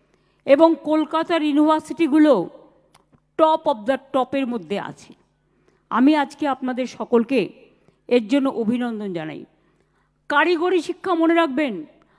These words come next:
আগে আমি পথ চলতে চলতে দেখতাম আমাদের দক্ষিণ কলকাতায় টালিগঞ্জে একটাই আইটিআই ছিল, আমরা কিন্তু এখন প্রায় পাঁচশোটা আইটিআই এবং পলিটেকনিক তৈরি করেছি এবং সেখানে স্টাইপেন্ড দেওয়া হয়, ট্রেনিং দেওয়া হয়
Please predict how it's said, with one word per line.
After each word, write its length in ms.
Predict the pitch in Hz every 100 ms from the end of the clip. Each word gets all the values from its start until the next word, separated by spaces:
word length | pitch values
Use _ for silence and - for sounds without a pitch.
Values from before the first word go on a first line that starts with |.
| _
আগে 260 | - 269 311
আমি 380 | 339 339 339 320 -
পথ 320 | 294 285 294
চলতে 280 | 339 311 330
চলতে 280 | 320 302 302
দেখতাম 600 | 262 294 - 285 208 208 - _ _ _ _ _
আমাদের 400 | - 285 311 302
দক্ষিণ 380 | 285 285 339 311
কলকাতায় 460 | 320 311 311 294 285
টালিগঞ্জে 680 | 285 262 285 269 294 254
একটাই 560 | 294 - - _ 320 302
আইটিআই 500 | - 254 247 254 226
ছিল, 300 | - 226 170 - _ _ _ _ _ _ _
আমরা 320 | 226 254 285
কিন্তু 300 | 277 285 302
এখন 260 | 262 269 277
প্রায় 240 | 285 269 262 _
পাঁচশোটা 680 | 262 269 - 294 233 180 - _ _ _ _ _ _
আইটিআই 540 | 208 254 - 294 277
এবং 200 | 269 254 233
পলিটেকনিক 580 | 233 233 226 240 247 233
তৈরি 320 | 247 214 220
করেছি 500 | 220 233 190 - - - _ _ _ -
এবং 280 | 240 262 254
সেখানে 380 | 277 277 277
স্টাইপেন্ড 680 | 269 - 247 254 262 302 285
দেওয়া 200 | 254 240
হয়, 160 | 240 220
ট্রেনিং 400 | 233 226 247 247
দেওয়া 200 | 214 185
হয় 260 | 196 107